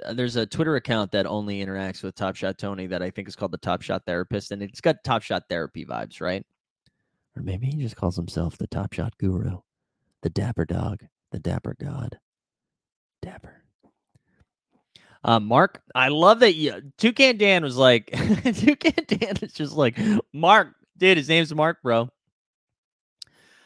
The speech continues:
Are you streaming for your bachelor party? I'm not gonna stream for my bachelor party. I will say, though, Mister Overzet, Peter's gonna be there. G Dunn is flying out. Um,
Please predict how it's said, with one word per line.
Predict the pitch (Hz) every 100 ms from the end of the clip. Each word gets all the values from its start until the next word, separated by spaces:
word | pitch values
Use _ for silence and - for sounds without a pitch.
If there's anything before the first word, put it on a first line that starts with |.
| _
Are | 120 131
you | 120
streaming | - 131 127
for | -
your | 123
bachelor | 104 101 -
party? | 117 113 104
I'm | 131
not | 117 113
gonna | 104 95
stream | - 98 90
for | 90
my | 87
bachelor | 78 85 -
party. | - 95 87
I | 117
will | 160 208
say, | - 196
though, | 127 98
Mister | 117 135 151
Overzet, | 127 139 160 143 170 -
Peter's | 151 147 151
gonna | 156 151
be | 151
there. | 151 151
G | 127 131
Dunn | 131 135
is | 131
flying | - 135 131 127
out. | 127 131 _ _ _ _ -
Um, | 101 92 90 82